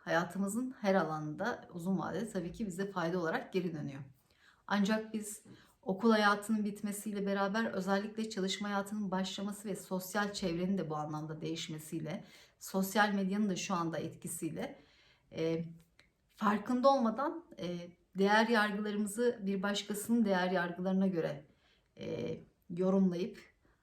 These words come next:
aslında hayata bakış açımızı bir başkasının bakış açısına göre yaşamaya başlıyoruz. E, evren de bize burada kendimiz olmamız için aslında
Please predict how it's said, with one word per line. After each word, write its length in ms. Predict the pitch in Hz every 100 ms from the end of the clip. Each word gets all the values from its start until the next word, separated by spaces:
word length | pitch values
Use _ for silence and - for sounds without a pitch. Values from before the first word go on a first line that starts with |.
| -
aslında 720 | - 180 - 175 190 240 -
hayata 500 | 170 185 180 190 240
bakış 280 | 208 196 -
açımızı 380 | 190 180 190 220
bir 140 | 196
başkasının 720 | 180 185 - 196 214 214 214 185
bakış 260 | 180 -
açısına 400 | 185 - - 185
göre 240 | 165 156 156
yaşamaya 440 | - 170 - 151
başlıyoruz. 640 | - - - 82 - - _ _ - _ -
E, 140 | 165 170
evren 580 | 170 170 202 240 294
de 100 | 226
bize 320 | 202 226 233 -
burada 460 | 180 190 233 208 196
kendimiz 540 | 208 180 185 196 202
olmamız 460 | 185 165 160 156 165
için 160 | - 165
aslında 600 | 165 - 175 190 294